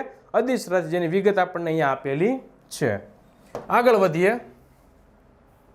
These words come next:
કોઈ ધ્વનિ તરંગ માટે તરંગ લંબાઈ, આવૃત્તિ, આવર્તકાળ અને કંપ વિસ્તાર, માત્ર ચારની વ્યાખ્યા લખવાની છે. બીજું કાંઈ તમારે વધારે આમાં કરવાનું નથી. અધિચ્છદીય પેશી, જે તમને ચેપ્ટર નંબર છ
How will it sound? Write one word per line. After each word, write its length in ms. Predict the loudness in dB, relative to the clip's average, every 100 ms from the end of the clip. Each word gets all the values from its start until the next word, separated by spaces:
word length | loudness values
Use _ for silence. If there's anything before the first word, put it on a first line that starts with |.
| _ _ _ _ -20 -20 -20 -20 _
કોઈ 320 | 6 6 6
ધ્વનિ 420 | 4 4 6 4
તરંગ 360 | 4 2 2 2
માટે 280 | 0 0 0
તરંગ 380 | 2 2 2
લંબાઈ, 420 | 0 0 2 2 0
આવૃત્તિ, 760 | 2 2 2 0 -2 -2 -4 -6 -4
આવર્તકાળ 600 | 0 2 0 -2 0 2
અને 140 | 0
કંપ 380 | 0 0 0 -2
વિસ્તાર, 320 | -10 -2 -2
માત્ર 360 | 0 -2 -2 -4
ચારની 420 | 0 0 2 0
વ્યાખ્યા 400 | 2 0 0 -2
લખવાની 520 | -2 -2 -2 -2 -2
છે. 260 | 0 0 0 -8 -20 -4
બીજું 220 | 2 4
કાંઈ 120 | 2
તમારે 280 | 0 2 2
વધારે 560 | 0 0 0 0 -2 -8
આમાં 280 | -6 -2 -2
કરવાનું 520 | 0 0 2 0 -2 -4 -2
નથી. 360 | -2 0 -4 -10 -14 _ _ _ -20 -20 -2
અધિચ્છદીય 600 | 2 2 2 2 2 4
પેશી, 500 | 2 2 0 -6 -16 -18 -2
જે 80 | 0
તમને 300 | 2 2 0
ચેપ્ટર 340 | 0 0 0
નંબર 340 | 0 2 2 0
છ 140 | 0